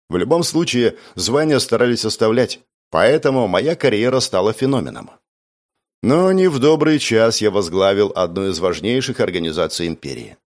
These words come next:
С одной стороны, угроза возвращения древних вроде как миновала. После Великой войны их осталось не очень много,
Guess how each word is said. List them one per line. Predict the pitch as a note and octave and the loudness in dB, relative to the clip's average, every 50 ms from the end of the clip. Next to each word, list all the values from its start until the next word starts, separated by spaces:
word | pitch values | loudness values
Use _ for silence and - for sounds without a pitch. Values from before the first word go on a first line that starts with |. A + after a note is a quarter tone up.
| _ _ _ _ _ - | _ _ _ _ _ -8
С | - - | -4 -4
одной | C#3+ C#3+ - E3+ - B2+ | -4 -2 -2 -2 -2 -2
стороны, | - - C#3+ C3+ C3+ C#3 C#3 C#3 B2+ - | 0 0 2 2 2 2 0 0 0 -2
угроза | B2 B2 G#2+ A2+ B2+ B2 G#2+ B2 | -2 -2 0 2 0 2 2 2
возвращения | A#2+ A2+ G#2+ A2+ A2 - - B2 A#2 A2+ G#2+ | 2 2 2 0 0 -2 -2 -2 -2 -2 -2
древних | F#2 G2+ A2 A2 A2+ A2 G#2 - | 0 -2 -2 0 -2 -4 -4 -2
вроде | - G#2+ G2+ G2 G#2+ | -2 0 0 0 -4
как | - G#2+ - - | -4 -8 -6 -4
миновала. | G#2 A2+ A#2 B2 C3 C3+ A#2+ E2 A#1+ A1 - - _ _ _ _ _ _ _ _ | -2 0 0 2 2 2 0 -2 -4 -8 -14 -18 _ _ _ _ _ _ _ _
После | - D#3+ E3 - - B2 | -2 -2 -2 0 -2 -2
Великой | G2+ A2+ A#2 B2 - G#2+ G2 | 0 0 0 0 0 0 2
войны | F#2+ F#2+ F#2 F#2+ G#2 G#2+ G2+ G2 - | 2 2 2 2 0 -2 -2 -4 -6
их | - D#2+ - - | -10 -8 -6 -6
осталось | E2+ - - - G2 G2 G2 F#2+ - - - - | -6 -4 0 0 2 2 2 0 -2 -6 -12 -8
не | - G#2 A2+ B2 | -4 -2 0 2
очень | D#3 D3+ - - - D#2 | 2 2 0 -2 -6 -6
много, | C2+ B1+ A#1+ - G#1 - - | -6 -8 -10 -10 -12 -14 -14